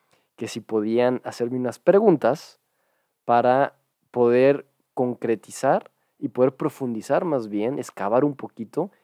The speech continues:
en este acuerdo que tenía conmigo y que no, y que no respeté.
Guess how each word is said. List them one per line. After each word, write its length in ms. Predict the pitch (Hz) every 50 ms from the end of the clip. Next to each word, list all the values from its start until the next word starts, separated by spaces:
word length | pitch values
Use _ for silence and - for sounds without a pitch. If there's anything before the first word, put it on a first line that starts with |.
| _
en 120 | - 131 127
este 220 | 117 - - -
acuerdo 500 | 127 - - - 139 139 143 147 156 -
que 160 | - 123 113
tenía 320 | 104 - - 104 120 135 135
conmigo 360 | - 131 123 123 135 147 156
y 60 | 143
que 140 | 127 - 107
no, 340 | 101 101 101 101 98 95 _ _ _ _ _ _
y 80 | - 120
que 120 | - -
no 100 | 104 107
respeté. 460 | 107 104 - - - 90 _ - -